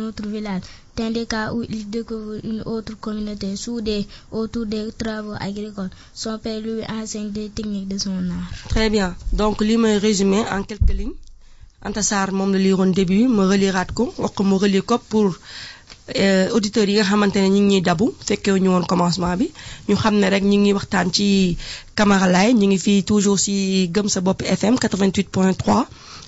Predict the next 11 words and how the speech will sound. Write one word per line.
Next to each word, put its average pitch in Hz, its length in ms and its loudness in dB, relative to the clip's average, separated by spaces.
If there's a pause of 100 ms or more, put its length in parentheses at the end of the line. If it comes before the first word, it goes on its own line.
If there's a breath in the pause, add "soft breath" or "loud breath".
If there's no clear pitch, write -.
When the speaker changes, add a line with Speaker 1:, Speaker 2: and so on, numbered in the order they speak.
Speaker 2:
di 185 100 2
waxtaanee 202 420 2
tey 190 180 0
donc 190 260 0
suñ 196 200 -2
troisième 196 600 2 (200)
œuvre 190 320 4
muy 190 280 4
Camara 190 380 2
Laye. 185 260 2 (540 loud breath)
Te 208 80 0